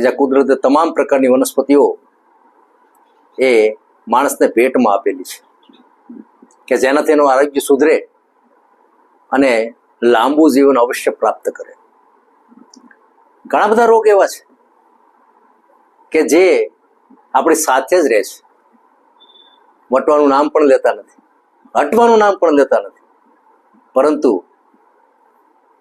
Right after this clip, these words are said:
એવા જે રોગ છે એની અંદર પણ અમુક પ્રકારના દ્રવ-,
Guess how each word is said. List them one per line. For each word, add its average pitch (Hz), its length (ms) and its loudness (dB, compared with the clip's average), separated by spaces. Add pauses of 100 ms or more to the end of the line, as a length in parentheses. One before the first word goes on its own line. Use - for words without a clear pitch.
(240)
એવા 180 380 4
જે 202 80 2 (100)
રોગ 165 140 2 (120)
છે 117 140 -2 (1300)
એની 165 300 0
અંદર 160 220 0 (100)
પણ 151 280 -2 (1200)
અમુક 214 280 0 (100)
પ્રકારના 165 500 0
દ્રવ-, 131 240 0